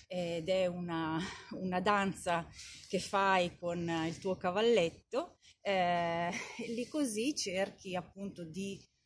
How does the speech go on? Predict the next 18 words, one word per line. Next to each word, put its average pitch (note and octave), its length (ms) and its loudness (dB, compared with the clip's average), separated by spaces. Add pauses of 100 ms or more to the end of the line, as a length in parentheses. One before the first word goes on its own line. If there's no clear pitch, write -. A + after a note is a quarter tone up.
(100)
buttar A3+ 380 -2
fuori, A3 320 0
tirar G#3+ 300 0
fuori G#3+ 520 2
tutto G#3+ 360 -6
quello G3+ 340 2
che - 160 -2
è F3+ 140 4
il F3+ 120 -2
tuo G#3 160 -2
vissuto, G#3+ 460 -4
tutto F#3+ 240 -12
quello F3+ 240 -2
che - 120 -10
è - 20 -4
la E3+ 100 -6
tua E3+ 260 -10
percezione. D#3 1040 -10